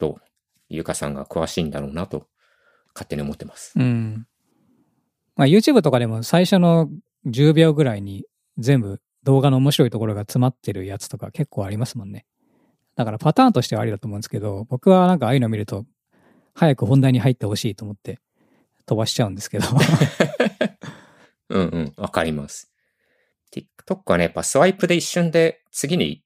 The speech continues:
Speaker 1: 行けてしまうので、
Speaker 2: うん。
Speaker 1: 難しいですね。最初の印象付けが。
Speaker 2: その、でも、スワイプしただけでも一応インプレッションにはカウントされる？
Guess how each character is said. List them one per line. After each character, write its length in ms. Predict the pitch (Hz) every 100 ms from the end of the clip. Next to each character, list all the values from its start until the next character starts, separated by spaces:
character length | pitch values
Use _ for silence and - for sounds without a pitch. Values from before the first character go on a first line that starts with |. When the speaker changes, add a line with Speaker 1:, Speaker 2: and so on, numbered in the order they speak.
| -
Speaker 1:
行 100 | -
け 120 | 113
て 80 | 107
し 160 | -
ま 100 | 101
う 80 | 87
の 140 | 76 82
で、 360 | 80 - - _ -
Speaker 2:
う 60 |
ん。 180 | 113 - _ _ _
Speaker 1:
難 100 | - 90 -
し 100 | -
い 60 | 101
で 80 | -
す 160 | -
ね。 200 | 85 - - - _ _ _ _
最 200 | - 76
初 140 | 73 80
の 100 | 76
印 280 | 78 76
象 320 | - 71 71 - _ _ _ _ _ _ _
付 260 | - -
け 60 | -
が。 160 | - - _ _ _ _ _ _ _ _ _
Speaker 2:
そ 160 | - 175
の、 100 | 185
で 100 | 196
も、 280 | 123 104 -
ス 140 | -
ワ 120 | 170 202
イ 60 |
プ 140 | 196 202
し 80 |
た 80 | -
だ 140 | 202 202
け 100 | 214
で 80 |
も 240 | 202 220 226
一 240 | 151 -
応 260 | 147 143 - _ _
イ 120 | - 139
ン 60 |
プ 100 | 143
レ 60 | 147
ッ 40 |
シ 160 | 131 -
ョ 60 |
ン 60 | 139
に 100 | 165
は 180 | 143 92
カ 140 | -
ウ 80 | 110
ン 40 |
ト 60 | 110
さ 140 | 110 110
れ 120 | 107
る？ 160 | 113